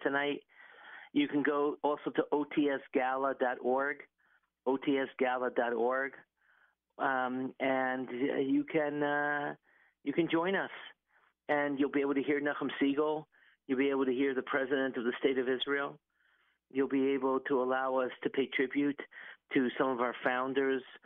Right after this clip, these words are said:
who are no longer with us, pay tribute to our alumni like Rabbi Klein and Rabbi Yeshurun from the Greater Mi-, Miami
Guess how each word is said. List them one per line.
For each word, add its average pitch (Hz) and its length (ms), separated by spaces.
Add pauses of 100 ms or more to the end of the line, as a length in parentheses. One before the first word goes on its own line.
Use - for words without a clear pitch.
(400)
who 131 220
are 123 100
no 123 160
longer 120 280
with 120 280
us, 139 180 (960)
pay 147 120
tribute 151 460
to 151 140
our 123 180
alumni 139 600
like 127 240
Rabbi 120 280
Klein 135 720 (640)
and 127 400
Rabbi 120 520 (140)
Yeshurun 143 800 (360)
from 123 120
the 123 60
Greater 135 340
Mi-, 123 420 (100)
Miami 127 840